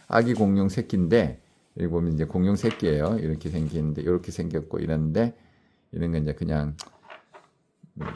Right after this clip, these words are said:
질이 안 좋아요. 예. 색깔은 약간 임요면 투명도도 탁하고, 그런 거는 좀 어중간해요. 그 한 개만 딱 이제,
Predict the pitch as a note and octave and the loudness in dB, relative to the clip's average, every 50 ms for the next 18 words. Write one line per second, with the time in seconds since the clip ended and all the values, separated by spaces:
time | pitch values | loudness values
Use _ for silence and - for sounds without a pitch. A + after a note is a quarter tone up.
0 | - - - - - - - - - A#2 G#2+ A2+ F#2+ D#2+ F2 F2+ D#2 F#2 A2 E2 | -12 -14 -18 -20 -20 -20 -16 -4 0 2 4 4 6 6 6 4 4 4 2 0
1 | B1 B1 A1+ - - - - - _ _ - - - - D#2 D2+ - - - - | 0 -2 -4 -8 -14 -20 -20 -20 _ _ -20 -18 -14 -12 -12 -12 -12 -16 -20 -20
2 | _ - - E3 D3+ - F#3+ E3 C3+ G#2+ F2+ - - - - - - - C3 A2+ | _ 0 2 4 6 8 8 10 10 8 6 2 -2 -4 -6 -2 2 2 4 6
3 | F#2 F2 F2+ G2 F#2+ F#2+ F2+ D#2 - - C#3 C3 C3 A#2+ A2+ F2+ E2 - - A2+ | 6 6 6 6 4 4 2 2 2 2 2 4 6 6 6 6 6 2 -4 -4
4 | - - A#2 G2+ G2 G#2 B2+ D3 D#3+ F3 - - - - - - _ - - A2 | 0 4 4 6 6 8 6 6 6 4 0 -6 -18 -20 -20 -20 _ 0 2 4
5 | A#2+ B2 A#2+ A#2+ A#2+ B2+ A#2 - A2+ F#2+ D#2+ D#2+ D#2 D#2+ D#2 C#2+ C#2+ C#2 C#2 C#2+ | 4 4 4 4 4 4 4 4 4 6 6 4 4 4 2 2 0 0 -2 -4
6 | - - - - - - - - C3+ C3+ C#3 - G#3+ A3 A3+ G3 F#3 D#3 C3+ A#2 | -6 -8 -14 -20 -20 -20 0 4 4 6 6 6 6 8 8 8 8 8 6 6
7 | - - G2 F#2+ F#2 F#2 - A#2 A2 F#2 A#2 A2+ G2+ F#2+ F2+ | 6 4 4 4 4 2 2 0 0 4 6 8 8 8 8